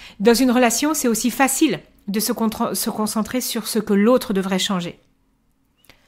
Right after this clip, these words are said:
Mais à nouveau, comme vous l'avez bien compris, la clé du bonheur durable réside dans la prise de responsabilité personnelle. Cela veut dire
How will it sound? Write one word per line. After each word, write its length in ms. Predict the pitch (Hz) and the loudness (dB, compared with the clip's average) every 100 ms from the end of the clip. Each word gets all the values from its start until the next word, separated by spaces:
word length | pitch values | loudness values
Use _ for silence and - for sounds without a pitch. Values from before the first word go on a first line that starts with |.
| _ - | _ -10
Mais 240 | 165 - | -8 -2
à 100 | 254 | 2
nouveau, 240 | 277 277 269 | 2 2 0
comme 160 | 269 | 0
vous 100 | 185 | 0
l'avez 160 | 180 160 | 0 -2
bien 220 | 175 294 | 0 -2
compris, 420 | 277 226 - 202 214 _ _ _ | 0 -4 -2 -4 -6 _ _ _
la 140 | 185 | -10
clé 540 | 170 - - 254 185 - _ _ | -8 -10 -4 -4 -4 -8 _ _
du 120 | 175 180 | -10 -6
bonheur 520 | 190 269 180 180 - _ _ _ _ 185 | -2 0 0 -4 -10 _ _ _ _ -8
durable 520 | 190 254 190 165 185 | -2 0 0 -6 -8
réside 420 | - 233 247 220 196 | -8 -4 -4 -4 -4
dans 120 | 196 | -2
la 180 | 180 160 _ | -2 -6 _
prise 360 | - 254 247 196 | -4 -4 -4 -6
de 80 | |
responsabilité 960 | 180 214 214 202 - 185 175 175 226 220 - | -6 -6 -6 -8 -6 -6 -6 -6 -6 -6 -10
personnelle. 600 | - 233 - 247 214 165 135 _ _ _ _ _ _ _ _ _ _ - _ | -4 -2 -2 -2 -2 -4 -10 _ _ _ _ _ _ _ _ _ _ -20 _
Cela 280 | 120 220 196 | -4 -2 0
veut 160 | 185 | -2
dire 460 | 180 160 185 277 - | -4 -6 -6 -6 -10